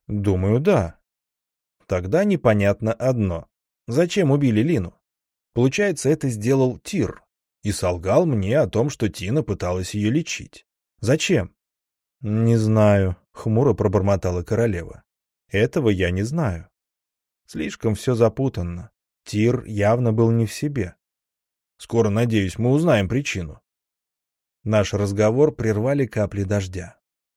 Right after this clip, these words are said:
Тучи с пугающей быстротой затянули небо. К тому же приближался вечер. Дорога, по которой мы ехали, обезлюдила. Крестьянские наделы и деревни, тянувшиеся по обе стороны от неё,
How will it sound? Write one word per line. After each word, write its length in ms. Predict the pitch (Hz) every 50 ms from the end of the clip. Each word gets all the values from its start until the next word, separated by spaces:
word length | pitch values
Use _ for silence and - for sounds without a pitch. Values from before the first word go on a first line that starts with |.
| _ _ _ _ _ _ -
Тучи 360 | - 110 120 120 - - 98
с 100 | 92 -
пугающей 580 | - 113 117 127 135 135 131 113 - - 117
быстротой 640 | 113 110 120 107 - - 117 117 110 - - 143 143
затянули 640 | 123 123 127 113 - 131 127 123 117 110 107 110 117
небо. 560 | 120 123 123 113 98 85 85 - - - _ _ _ _ _ _ _ _ _ _
К 80 | - -
тому 240 | - 175 196 202 190
же 100 | 175 165
приближался 680 | - 156 147 139 131 113 101 107 110 113 - - 104
вечер. 520 | 92 87 90 85 82 - - - - - _ _ _ _ _ _ _ _ _ _ _ _ _ -
Дорога, 500 | 107 107 120 135 143 175 175 131 110 95
по 120 | - 101
которой 340 | - 120 120 156 156 147 131
мы 140 | 120 120 117
ехали, 420 | 110 135 143 131 - - 110 98
обезлюдила. 840 | - - 90 90 92 87 90 92 113 143 151 135 139 131 131 127 - _ _ _ _ _ _ _ _
Крестьянские 720 | - 120 127 - - - 117 147 131 - - - 120 117 117
наделы 480 | 120 120 120 120 127 131 127 117 110
и 140 | - 104 104
деревни, 520 | 95 98 95 95 107 135 139 113 104 95
тянувшиеся 720 | 90 - - 107 107 101 90 - - 98 92 85 - 98 87
по 120 | - 101
обе 260 | 95 95 92 90 98
стороны 400 | 92 - - 104 95 95 90 90
от 180 | 87 85 82 -
неё, 380 | 98 87 85 85 98 107 127